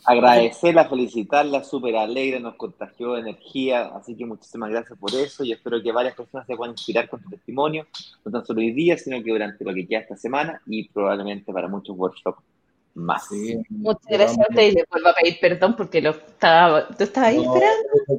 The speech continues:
Speaker 3: y lo
Speaker 2: preocupes.
Speaker 3: corté lo que estaban haciendo, lo siento.
Speaker 2: Oye,
Speaker 1: No te
Speaker 2: Fernanda,
Speaker 1: preocupes.
Speaker 2: cualquier cosa de repente, si no estamos nosotros, ya que estáis haciendo las clases y exponiéndolas y vendiendo departamentos, podríais reemplazarnos <laughs> en una de esas cuando nosotros nos
Speaker 3: Cuando
Speaker 2: podamos.
Speaker 3: se vayan de vacaciones.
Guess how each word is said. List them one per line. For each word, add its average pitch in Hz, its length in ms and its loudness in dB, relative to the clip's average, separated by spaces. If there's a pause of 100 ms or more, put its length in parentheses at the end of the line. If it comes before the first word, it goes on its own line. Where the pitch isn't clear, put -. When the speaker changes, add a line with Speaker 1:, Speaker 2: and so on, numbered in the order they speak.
Speaker 3:
y 160 120 0
lo 151 100 6
Speaker 2:
preocupes. - 320 -6 (280)
Speaker 3:
corté - 400 -2
lo 240 100 0
que 233 60 -4
estaban 233 360 -2
haciendo, 240 380 -4
lo 208 80 -4
siento. - 420 -8 (420)
Speaker 2:
Oye, 135 200 -2
Speaker 1:
No 143 40 -4 (140)
te 127 40 -2
Speaker 2:
Fernanda, 139 80 -2
Speaker 1:
preocupes. 127 520 -6
Speaker 2:
cualquier 117 320 -6
cosa 143 220 -4
de 151 60 -2
repente, 131 400 -4
si 135 120 -4
no 123 100 -2
estamos 135 300 -2
nosotros, 139 800 -6
ya 127 140 -4
que 123 80 -6
estáis 135 540 0
haciendo 127 300 -6
las 113 140 -6
clases 143 340 -6
y 131 60 -2
exponiéndolas 139 680 -2
y 127 40 2
vendiendo 127 420 0
departamentos, 127 600 -2
podríais 127 320 0
reemplazarnos 143 640 -4 (260)
<laughs> - 580 2
en 220 560 4
una 208 220 10
de 220 120 10
esas 220 160 6
cuando 208 280 6
nosotros 196 380 0
nos 196 160 2
Speaker 3:
Cuando - 0 -
Speaker 2:
podamos. 185 300 6
Speaker 3:
se 233 100 4
vayan 262 240 6
de - 80 -2
vacaciones. 330 680 -2